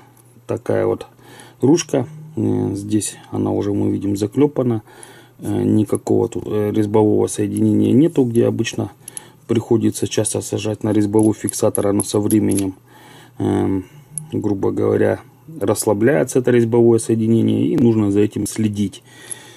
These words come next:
Э, вот. Ну что, традиционно, э, применим для откручивания вот такую вот, э, рублевую монету.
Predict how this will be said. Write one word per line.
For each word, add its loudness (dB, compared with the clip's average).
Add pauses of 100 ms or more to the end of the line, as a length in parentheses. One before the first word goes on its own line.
(180)
Э, 2
вот. 0 (600)
Ну -8
что, 0
традиционно, -4 (200)
э, -16 (840)
применим 6
для 2
откручивания -2 (260)
вот -10
такую -2
вот, -4
э, -2
рублевую 0 (720)
монету. 4